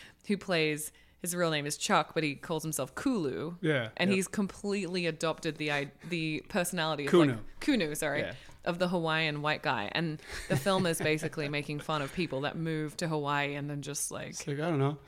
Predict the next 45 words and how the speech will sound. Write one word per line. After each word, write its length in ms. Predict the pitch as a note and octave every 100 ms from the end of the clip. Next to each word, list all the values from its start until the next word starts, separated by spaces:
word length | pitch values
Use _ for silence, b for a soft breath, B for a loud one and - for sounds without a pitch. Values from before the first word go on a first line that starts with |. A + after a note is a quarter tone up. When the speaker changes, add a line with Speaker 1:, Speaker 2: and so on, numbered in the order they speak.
| B B -
Speaker 2:
And, 180 | D3
uh, 320 | C#3+ C#3 C3 C3
when 140 | C3+
Speaker 1:
Gives 80 | C3+
Speaker 2:
he 100 | E3
Speaker 1:
him 80 | D3+
a 20 |
fake 180 | D#3 C3+
Speaker 2:
says, 100 | D#3
"I 100 | D3
don't 120 | D#3
Speaker 1:
name. 60 | E3
Speaker 2:
use 140 | C#3+
a 40 | C3+
watch 360 | D#3 E3 -
anymore." 680 | D#3+ D#3 D3+ D#3+ D#3 D#3 D#3 B B B -
<laughs> 300 | B2+ - - A3 - -
And 120 | F3+
he's 140 | D#3 D3+
like, 240 | D3 -
"Oh, 380 | F3+ D3 B2+ - B B
no, 140 | E3+
I 120 | C#3
just 180 | B2+ B2
have 180 | C3+ B2+
it 60 | B2
on 80 |
my 120 | A2+ G#2
phone." 380 | C3+ A2+ G#2 B2
Speaker 1:
Yeah. 160 | F3+ -
Speaker 2:
And 240 | B2 A#2+ - - -
<laughs> 260 | - C3+ D#3
Peter's 240 | C#3+ A#2
like, 120 | A2 -
"So, 220 | - A2+
yeah, 200 | A2 A2+
it's 120 | F#2+ -
the 60 |
same 180 | G2+ G#2
thing." 200 | - F#2+ - B
Speaker 1:
Yeah. 100 | E3 -
Speaker 2:
So, 300 | F3+ F3 E3
uh, 420 | D#3+ D3 C#3+ C#3+
side 420 | - E3 D#3+ D#3
note, 360 | C3 A#2 A#2+